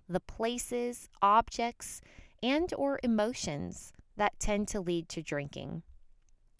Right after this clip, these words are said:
If you're not sure what your triggers are, I would start by asking yourself some of these questions. Do certain places make me want to drink? Do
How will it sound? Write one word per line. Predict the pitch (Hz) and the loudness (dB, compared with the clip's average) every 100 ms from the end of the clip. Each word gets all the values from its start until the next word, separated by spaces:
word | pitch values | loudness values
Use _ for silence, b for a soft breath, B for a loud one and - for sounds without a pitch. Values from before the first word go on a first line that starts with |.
| - | -16
If | 247 | -6
you're | 254 269 | -2 0
not | 302 - | 0 -2
sure | - 190 185 | 2 4 4
what | 185 - | 2 0
your | 156 156 160 | -2 0 0
triggers | - 220 208 220 208 - | 0 -6 -4 -4 -4 -4
are, | 160 156 247 370 B B B B - | -2 -2 -4 -8 B B B B 2
I | 254 | 4
would | 370 - | 4 -2
start | - 202 - | -2 0 0
by | 190 | -2
asking | 196 175 170 - 180 | 2 2 0 2 2
yourself | 170 - 160 | 2 0 -2
some | 160 160 156 | 0 -2 -2
of | 156 | 0
these | 156 151 | 0 -2
questions. | - - - - - 180 - - b b b b b b b b | -2 -2 -2 -6 -8 -8 -10 -12 b b b b b b b b
Do | - 226 247 254 | -2 0 2 0
certain | 254 - 240 277 311 | -2 -2 -2 -2 -2
places | 311 - 175 - 170 185 175 | -2 -2 -2 -2 -4 -2 -4
make | 165 - | -4 -2
me | 185 | 0
want | 190 214 | 0 0
to | |
drink? | 208 269 403 - - - - _ _ _ _ _ - | -2 -2 -2 -6 -16 -14 -16 _ _ _ _ _ -18
Do | 180 208 214 220 220 220 | -4 0 2 4 2 0